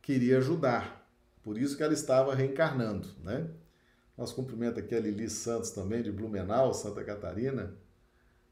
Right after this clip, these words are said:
nos acompanhando pelo Facebook. Então, Pólux era o espírito que motivou a encarnação de Alcione na Terra. Ela tinha grande interesse em ajudar esse espírito.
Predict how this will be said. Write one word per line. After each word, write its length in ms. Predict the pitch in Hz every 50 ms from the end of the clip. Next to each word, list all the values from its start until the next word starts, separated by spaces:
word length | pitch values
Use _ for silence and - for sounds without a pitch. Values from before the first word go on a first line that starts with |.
| _ _ -
nos 80 | 101
acompanhando 580 | 101 95 - 113 104 - - 101 101 104 101 98
pelo 160 | 101 101 98
Facebook. 760 | 98 - 104 98 - - 90 80 95 135 147 143 - - - _ _ _ _ _ _ _ - _ _ _ _ _ _ _ _ _ _ _
Então, 400 | 131 131 127 190 208 208 - 208
Pólux 520 | - 190 196 214 220 220 196 147 - - -
era 200 | 165 170 180 185
o 80 | 190
espírito 1080 | 185 170 - - - - 190 185 180 180 180 196 202 196 220 226 240 254 269 277 247 - - - _ _ _ _ _ _ _ _ _ _ _ _ _
que 100 | - 180
motivou 1000 | 175 170 196 214 220 214 - 220 208 165 131 131 147 170 190 214 226 - - 165
a 120 | 180 185 190
encarnação 1000 | 196 190 190 190 185 180 175 160 147 127 - - 147 143 151 160 185 196 196 180
de 80 | 165 185
Alcione 580 | 185 196 196 - - - 175 170 170 175 175
na 140 | 175 190 196
Terra. 520 | 196 - 147 139 139 113 107 104 98 98 - - - _ - -
Ela 200 | 120 120 123 127
tinha 220 | 123 - 165 170
grande 420 | 160 160 156 180 208 247 247 214 214
interesse 540 | 208 208 175 156 143 147 156 170 165 165 185
em 60 | 180
ajudar 520 | 180 180 165 180 170 135 151 147 156 165
esse 220 | 165 156 160 - 131
espírito. 640 | - - - - 113 107 101 90 82 82 -